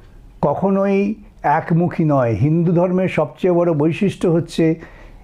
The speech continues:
যে তাহা বহু মতাদর্শের মিলন, বহুত্ববাদী মত হচ্ছে হিন্দু ধর্ম। কিন্তু আজকে মোদি রাম রাম করে যেটা করতে চাইছেন, তার একটা আমার নিজস্ব বিশ্লেষণের সঙ্গে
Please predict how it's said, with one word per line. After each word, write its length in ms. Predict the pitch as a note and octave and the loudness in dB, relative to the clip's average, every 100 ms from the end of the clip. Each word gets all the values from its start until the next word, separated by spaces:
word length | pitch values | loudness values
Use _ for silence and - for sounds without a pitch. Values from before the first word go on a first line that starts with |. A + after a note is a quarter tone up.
| - | -2
যে 120 | C#3+ | -2
তাহা 480 | D3 D#3+ D#3+ F3 E3 | 0 0 2 2 0
বহু 540 | B2+ C#3+ E3+ A3 A3+ F#3+ | 0 0 2 2 0 0
মতাদর্শের 680 | E3+ F3 F3+ F3 - E3+ | 0 2 2 0 0 0
মিলন, 440 | D3 C#3+ C3 G#2 F#2+ - G3 | 2 2 0 -2 -6 -8 -2
বহুত্ববাদী 1080 | B2+ C3+ E3+ E3+ - F#3+ F3+ D#3+ F#3 F#3 E3+ | 0 2 2 -2 -2 0 0 0 0 2 0
মত 380 | C3 D3+ D#3+ E3 | 2 0 0 -2
হচ্ছে 280 | D#3+ - C#3+ | -2 0 0
হিন্দু 280 | C#3+ C#3 | 2 2
ধর্ম। 380 | A#2 A#2 G#2+ G2 - - G3 - - - | 0 0 -2 -4 -6 -12 -14 -14 -10 -2
কিন্তু 440 | D#3+ D#3+ G3 F#3+ | -2 0 0 0
আজকে 680 | C#3 C3+ - G3 F#3 F#3+ B3 - - - - - - | 0 -2 -2 0 2 0 -4 -16 -20 -20 -20 -10 -2
মোদি 720 | D3 E3 D#3 A3+ A3+ G#3+ D#3+ | 0 2 2 2 2 0 0
রাম 340 | D3 D3+ F3+ G3+ | 2 2 0 0
রাম 240 | G#3+ G3+ | 0 0
করে 200 | G#3+ G3 | 0 0
যেটা 280 | D#3+ F3+ F#3+ | 0 0 0
করতে 340 | F#3 F#3 A#3 | 0 -2 -2
চাইছেন, 480 | G#3+ G#3 G3+ G#3+ F#3+ | 0 -2 0 -2 0
তার 240 | E3+ E3 | 0 2
একটা 540 | E3+ D#3+ G3+ F#3+ F#3+ C3+ | 0 0 0 2 2 0
আমার 320 | C3+ D#3+ A3 | -2 0 0
নিজস্ব 380 | G3+ F#3+ F3+ G#3+ | 2 0 0 0
বিশ্লেষণের 640 | D#3+ C#3 F3 D#3+ C#3+ C3 C#3 | 0 0 -2 0 0 0 0
সঙ্গে 440 | D#3 D#3 D#3 | 0 0 0